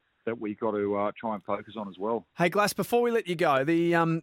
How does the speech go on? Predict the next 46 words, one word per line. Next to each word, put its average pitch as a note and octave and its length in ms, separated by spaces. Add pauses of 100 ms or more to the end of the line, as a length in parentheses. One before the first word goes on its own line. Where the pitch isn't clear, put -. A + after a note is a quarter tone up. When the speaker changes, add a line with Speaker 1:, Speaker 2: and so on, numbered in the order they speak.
Speaker 2:
with F3+ 160
the F#3 60
changing G3+ 480
of F3 60
the E3 80
dates, E3 360
and D#3 80
you D3+ 80
mentioned E3+ 320
now D3+ 160
that D3+ 120
the D3+ 60
World D#3 240
Championships D3+ 600
are - 40
gonna D3 180
be C#3 140
in, C#3 180
in C#3+ 160
May D#3 240
and C#3+ 200
June D3+ 340
of C3+ 120
two D#3+ 200
thousand C#3+ 340
and C3 80
twenty-one, D3+ 560
it E3+ 180
does G#3 240
bring F#3 280
them E3+ 100
a D3 80
bit D#3+ 160
closer D3+ 420
to D3+ 120
the C#3 100
next D3+ 240
Commonwealth D#3 480
Games D3+ 300
in C3+ 100
Birmingham F3+ 460
in F3 100
two F3+ 180
thousand D#3 360
and B2+ 100
twenty-two. D3+ 560